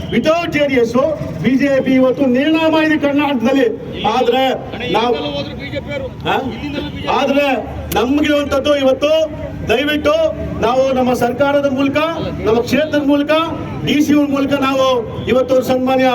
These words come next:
ರಾಷ್ಟ್ರಪತಿಯವರಿಗೆ ಕೈ ಮುಗಿದು ಮನವಿ ಮಾಡ್ತೇವೆ, ದಯವಿಟ್ಟು ರಾಜ್ಯಪಾಲರನ್ನು ವಾಪ-, ವಾಪಸ್ ಕರೆಸ್ಕೊಳ್ಳಿ.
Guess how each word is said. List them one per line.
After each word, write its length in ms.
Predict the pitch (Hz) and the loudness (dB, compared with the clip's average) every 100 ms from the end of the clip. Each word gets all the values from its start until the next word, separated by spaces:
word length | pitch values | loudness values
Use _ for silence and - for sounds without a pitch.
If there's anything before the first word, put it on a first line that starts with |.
| 233 - 175 | 0 -6 -2
ರಾಷ್ಟ್ರಪತಿಯವರಿಗೆ 880 | 202 302 - 294 285 285 285 269 262 | -2 0 -2 -2 -2 0 0 0 0
ಕೈ 260 | 247 285 | 2 2
ಮುಗಿದು 280 | 294 285 285 | 2 2 2
ಮನವಿ 300 | 254 277 277 | 0 2 0
ಮಾಡ್ತೇವೆ, 800 | 269 262 269 277 311 302 - - - 214 | 0 0 0 2 2 -2 -8 -10 -6 0
ದಯವಿಟ್ಟು 760 | 247 277 277 277 269 269 262 | 0 2 0 0 0 2 2
ರಾಜ್ಯಪಾಲರನ್ನು 720 | 208 254 247 - 254 247 254 | 0 -2 -2 0 0 2 2
ವಾಪ-, 200 | 240 233 | 2 2
ವಾಪಸ್ 300 | 214 233 233 | 0 0 0
ಕರೆಸ್ಕೊಳ್ಳಿ. 840 | 247 233 - 254 262 247 175 - | 0 -2 0 0 2 2 0 -8